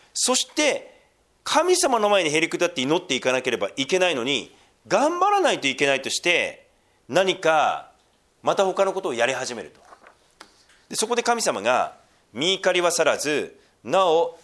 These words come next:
御手は伸ばされている」というふうにおっしゃってます。で、これ何かと言いますと、まだまだあなた方は悔い改めてないので、さらにその怒りの現れ、え、裁きが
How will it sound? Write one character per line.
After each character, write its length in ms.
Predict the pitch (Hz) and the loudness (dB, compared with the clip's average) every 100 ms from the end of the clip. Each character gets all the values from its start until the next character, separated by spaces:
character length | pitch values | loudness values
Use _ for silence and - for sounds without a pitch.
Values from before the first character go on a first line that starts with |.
| - | -12
御 120 | 113 | -10
手 160 | 135 143 | -4 0
は 320 | 156 160 - - - | 0 0 -4 -20 -12
伸 160 | 120 | -8
ば 140 | 156 220 | -4 -2
さ 140 | 240 | -2
れ 80 | 220 | -4
て 100 | 220 | -4
い 40 | |
る」 80 | 131 | -6
と 60 | - | -6
い 60 | 127 | -8
う 60 | |
ふ 100 | 117 | -6
う 60 | 131 | -6
に 380 | 185 165 - _ - | -6 -6 -10 _ -14
お 80 | 123 | -8
っ 20 | |
し 100 | - | -4
ゃ 40 | |
っ 60 | 127 | -4
て 80 | 85 | -4
ま 100 | 80 | -14
す。 100 | - - | -14 -14
で、 80 | 139 | -4
こ 100 | 180 | -2
れ 60 | |
何 220 | 165 190 170 | 2 0 0
か 120 | 127 | -4
と 80 | 117 | -4
言 80 | |
い 20 | 104 | -8
ま 80 | |
す 120 | 101 - | -8 -4
と、 260 | 123 - - | -4 -4 -16
ま 240 | 110 160 240 | -4 -2 2
だ 160 | 247 | 2
ま 140 | 220 214 | 2 2
だ 140 | 160 | 2
あ 40 | 147 | 2
な 120 | 165 | 0
た 100 | 160 | 0
方 240 | 160 120 | 0 0
は 220 | 113 120 - | 0 0 -4
悔 320 | 151 156 151 | -4 0 0
い 40 | |
改 80 | 147 | -2
め 80 | 143 | -4
て 100 | 110 | -4
な 120 | 117 | -4
い 40 | 110 | -4
の 120 | 95 | -2
で、 360 | - 127 - - - | 0 0 -4 -20 -14
さ 220 | - - | -2 2
ら 160 | 247 196 | 2 2
に 440 | 196 214 110 - _ | 0 -2 -2 -8 _
そ 140 | - 139 | -10 -4
の 360 | 156 151 98 - _ - | -2 -2 -4 -14 _ -14
怒 240 | - 160 | -4 -2
り 80 | 147 | 0
の 80 | 139 | 2
現 240 | 135 127 | 2 2
れ、 300 | 135 185 - _ - | 2 -2 -8 _ -10
え、 100 | 110 | -4
裁 160 | 160 151 | 0 -2
き 120 | 143 135 | -2 -2
が 320 | 170 110 | 0 -2